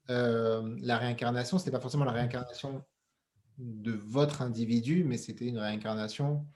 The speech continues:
de votre karma ou de vos actions qui se réincarnent. Enfin, c'est, euh,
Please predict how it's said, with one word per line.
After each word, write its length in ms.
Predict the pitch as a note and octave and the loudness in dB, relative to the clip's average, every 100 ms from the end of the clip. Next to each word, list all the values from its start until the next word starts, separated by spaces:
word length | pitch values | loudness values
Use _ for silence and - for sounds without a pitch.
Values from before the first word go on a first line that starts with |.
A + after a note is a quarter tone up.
| _ _ _ _ _ _ - | _ _ _ _ _ _ -20
de 1080 | F#2 G#2 G#2 G2+ G2 G2 F#2+ F#2+ F#2 F#2 F#2 F#2+ - - | -12 -8 -8 -6 -6 -6 -6 -6 -8 -10 -12 -16 -18 -18
votre 220 | A2 A2+ | -16 -10
karma 500 | - A2+ A2+ C3 C3 | -4 -2 2 4 4
ou 140 | A2+ | 2
de 140 | G#2+ G#2+ | 0 -2
vos 340 | G#2+ G#2+ G#2+ | -2 0 4
actions 380 | B2+ - E3 D3+ | 4 6 4 4
qui 120 | A#2 | 0
se 140 | - | 0
réincarnent. 800 | A#2 B2+ B2+ D#3+ D#3+ A#2+ A2 A2+ G#2+ | 2 4 6 8 8 6 0 -6 -10
Enfin, 220 | - A2 | -6 -6
c'est, 280 | - A2 | -2 0
euh, 120 | A2 | 2